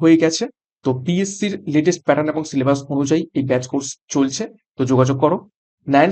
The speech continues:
সিক্স ফোর সেভেন ডবল ফাইভ থ্রি সিক্স ওয়ান টু নাম্বারে আমাদের এই ব্যাচ কোর্সে যুক্ত হওয়ার জন্য এবং পরীক্ষার সেরা প্রস্তুতি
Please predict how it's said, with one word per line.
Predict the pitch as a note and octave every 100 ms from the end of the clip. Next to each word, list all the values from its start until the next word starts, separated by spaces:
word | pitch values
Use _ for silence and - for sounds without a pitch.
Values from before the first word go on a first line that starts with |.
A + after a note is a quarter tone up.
| -
সিক্স | A#3+ -
ফোর | - F3+
সেভেন | G3 G3 D#3+
ডবল | C3 C#3
ফাইভ | D#3+ E3
থ্রি | - F#3
সিক্স | G3 -
ওয়ান | E3 D3+
টু | D#3+
নাম্বারে | D3+ D3+ G3+ G#3 _ _ _ _ _ _ _ C#3
আমাদের | C#3+ C#3+ D#3+ E3
এই | B2+
ব্যাচ | C#3+ C#3+ E3
কোর্সে | E3 B3+ C#4+ _ -
যুক্ত | D#3 C#3 C3
হওয়ার | B2+ A2 -
জন্য | B2
এবং | B2+ C#3
পরীক্ষার | C#3+ C#3 C#3+ -
সেরা | F#3+ G3
প্রস্তুতি | C#3 B2+ F3+